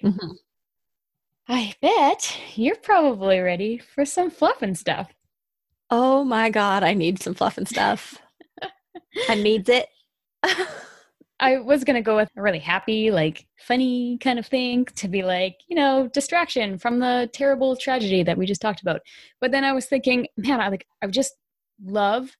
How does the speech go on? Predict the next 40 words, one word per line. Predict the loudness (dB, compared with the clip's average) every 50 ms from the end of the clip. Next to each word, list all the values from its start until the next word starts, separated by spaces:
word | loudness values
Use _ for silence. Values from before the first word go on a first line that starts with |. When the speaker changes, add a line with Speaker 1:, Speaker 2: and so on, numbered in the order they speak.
| _ _ _ -4
Speaker 2:
to | 0 0 2
visit | 4 4 4 4 4 0 0 -2 -4
Waco | 0 0 0 0 0 -4 -4 -2 -2 -2 -4 -6 _ _ _ _ _ _ _ _ _ _ -14
so | -10 -8 -6 -4 -4
much. | -4 -4 -6 -4 -2
Like, | 0 2
Speaker 1:
Yes. | 2 2 0 -2 -4 -4 -6 -8 -8 -10 -12 -14 -12 -10
Speaker 2:
ugh, | -10 -10 -12 -14 -16 -14 -6 -2
it | 0 0
would | 0 0 0
just | 0 -4 -4 -6 -10 -14 _ _ _ _ _ _ _ _ -10 -4
be | -4 -2
very | 2 2 4 4 4
incredible | 2 0 -2 0 2 2 2 2 0 0
and | 0 -2 0 0 2
moving. | 0 2 2 0 0 -2 -2
And | -2 -2 -2
I | -2 -2
just, | -4 -4 -6 -2
like, | -2 -2 -2 -2
it | -2 -2
is | -2 -2 -2
now | -2 0 0 0 0
on | 0 0
my | 0 0 0
bucket | -2 -4 -6 -6 -6 -4 0
list | 0 0 0 -2 -8 -12 -18 _ -10
to | -6 -4 0
visit | 0 2 2 0 0
Waco. | 0 -2 -2 0 2 2 2 0 -4 _ _ _ -20 -16 -8 -2
Speaker 1:
Mm-hmm. | 0 0 2 2 0 0 -2 -6 _ _ _ _ _ _
Speaker 2:
So | -2 0 2
my | 2 2
question | 2 0 -2 0 0 -2 -2
today | -2 -2 -2 0 0 0 2
is, | 2 2 2 2 -2 -10 -18 _ _ _ _ _ _ _
what | -6 -2 -2 -2 -2 -4 _ _ _ -4
dark | -2 0 0 -2 -4 -6
tourism | -10 -8 -4 0 2 4 4 4 6 6 4 4
destination | 4 2 0 2 2 2 4 4 4 2 0 0 0 0 0 0 -2